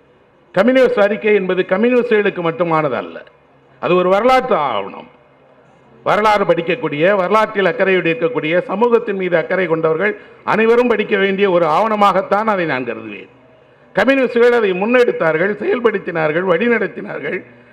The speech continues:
இன்னும் சொல்லப்போனால் அந்த அறிக்கையில் எவையெல்லாம் பேசப்பட்டதோ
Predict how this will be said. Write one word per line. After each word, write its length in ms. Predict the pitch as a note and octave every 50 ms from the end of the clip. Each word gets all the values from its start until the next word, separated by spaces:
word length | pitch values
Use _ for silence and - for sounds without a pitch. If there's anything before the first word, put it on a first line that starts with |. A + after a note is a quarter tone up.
| - - D#3
இன்னும் 200 | G3+ A#3+ B3 G#3+ -
சொல்லப்போனால் 540 | G#3+ G3 G3 G3 - F#3+ F#3+ G#3 A3 A3+ G#3+
அந்த 120 | F#3 F3 F3 E3 E3+
அறிக்கையில் 420 | G3 A#3 - A#3 G#3+ G#3+ G#3 F#3+ D#3+ - - - - _ _ _ _ A2+ D3
எவையெல்லாம் 520 | F#3 A3 A3+ A3+ A3+ A3 A#3 A#3+ B3+ A#3+ A#3
பேசப்பட்டதோ 600 | - A3+ F#3 A3 - F#3+ F3 D#3+ F3+ E3 G3